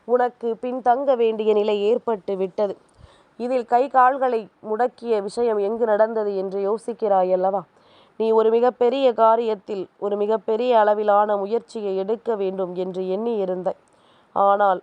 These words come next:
அந்த முயற்சி இல்லாமல் இப்பொழுது உன்னால் எதுவும் செய்ய முடியாது என்ற ஒரு நிலைக்கு வந்துவிட்டது. நீ எதையும் செய்தாலும் சரி, என்னவென்று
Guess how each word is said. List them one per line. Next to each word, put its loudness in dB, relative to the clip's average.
அந்த -4
முயற்சி -4
இல்லாமல் 0
இப்பொழுது -2
உன்னால் 0
எதுவும் -2
செய்ய -4
முடியாது 2
என்ற -6
ஒரு -4
நிலைக்கு -4
வந்துவிட்டது. -4
நீ -2
எதையும் 2
செய்தாலும் 2
சரி, -8
என்னவென்று -2